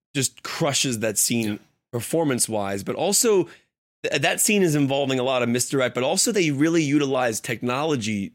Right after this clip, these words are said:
Speaker 1: differently i-, in a new way here. Like, you know, the idea of Drew Barrymore's scene being in the nineties and this scene being in twenty twenty-two, what can you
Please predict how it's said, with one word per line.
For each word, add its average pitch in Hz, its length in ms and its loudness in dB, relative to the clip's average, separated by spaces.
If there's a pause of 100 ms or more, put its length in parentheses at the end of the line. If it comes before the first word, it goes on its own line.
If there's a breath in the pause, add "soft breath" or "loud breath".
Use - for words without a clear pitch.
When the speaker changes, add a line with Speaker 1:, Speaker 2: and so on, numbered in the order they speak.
(120)
Speaker 1:
differently 98 600 -4
i-, 117 40 -2
in 131 200 0
a 123 80 2
new 117 220 2
way 101 260 -2
here. 101 260 -2
Like, 107 200 -2 (320 loud breath)
you 139 80 2
know, 113 100 0
the 123 260 -2
idea 139 340 2
of 120 80 0
Drew 135 140 2
Barrymore's 131 440 0
scene 127 220 2
being 117 140 0
in 110 60 -2
the 113 80 -2
nineties 120 420 0
and 110 100 -2
this 120 100 0
scene 113 260 0
being 113 180 -2
in 107 80 -4
twenty 110 280 -6
twenty-two, 117 720 0 (400 loud breath)
what 120 240 -2
can 135 160 0
you 135 140 2